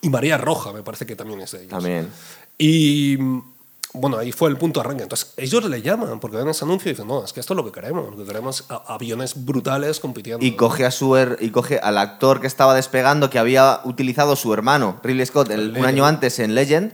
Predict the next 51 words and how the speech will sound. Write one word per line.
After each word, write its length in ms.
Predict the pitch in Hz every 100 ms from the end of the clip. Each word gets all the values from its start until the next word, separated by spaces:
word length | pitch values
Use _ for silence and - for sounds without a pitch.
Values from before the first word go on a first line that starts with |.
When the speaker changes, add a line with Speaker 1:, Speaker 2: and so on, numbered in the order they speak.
| -
Speaker 1:
Que 80 |
se 80 | -
había 100 | 110
estrellado. 480 | 117 120 120 135 127 - _
Speaker 2:
Sí. 340 | - 113 117 - - -
Speaker 1:
Legend 380 | 135 139 156 165
Speaker 2:
Eh, 40 | 170
Speaker 1:
y 40 | 131
Tom 140 | 123
Cruise. 260 | 117 107 139
<laughs> 300 | - 180 147
Esa 160 | 143
Speaker 2:
¿verdad? 200 | 107 110
Speaker 1:
película, 120 | 139 127
¿verdad? 120 | 123 - 156 -
Speaker 2:
Y 80 | 135
le 120 | 131
cogieron, 320 | 131 147 156 156
y 140 | 139
es 100 | 143
verdad 260 | 165 170 165
que 340 | 143 135 127 117
Tom 140 | 143
Cruise 120 | 151
creo 160 | 151 147
que 60 |
había 140 | 143 135
salido 260 | 135 135 131
también 280 | 127 127
en 60 | 127
una 120 | 120
película 260 | 117 113 110
en 140 | 101
Taps 300 | - 156 143
o 20 | 123
algo 100 | 120
por 80 | 117
el 20 |
estilo, 140 | -
una 140 | 135 123
película 420 | 127 131 131 127
militar 520 | 127 123 120 127 123
unos 340 | 127 123 117 127
años 240 | 113 104
antes. 340 | 160 190 143
Speaker 1:
Y 40 | 143
The 80 | 135
Outsiders 720 | 151 - 147 190 135 - -
Speaker 2:
Y 20 |
The 40 | -
Speaker 1:
también. 200 | -